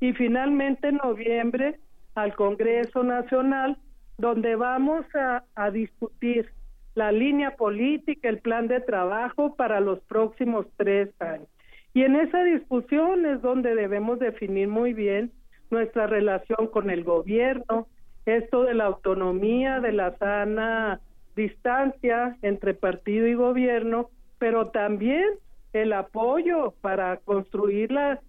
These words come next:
la cuarta transformación desde nuestro camino, desde, desde nuestro terreno.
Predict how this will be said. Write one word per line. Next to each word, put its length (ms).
la 380
cuarta 380
transformación 960
desde 360
nuestro 880
camino, 560
desde, 460
desde 280
nuestro 420
terreno. 480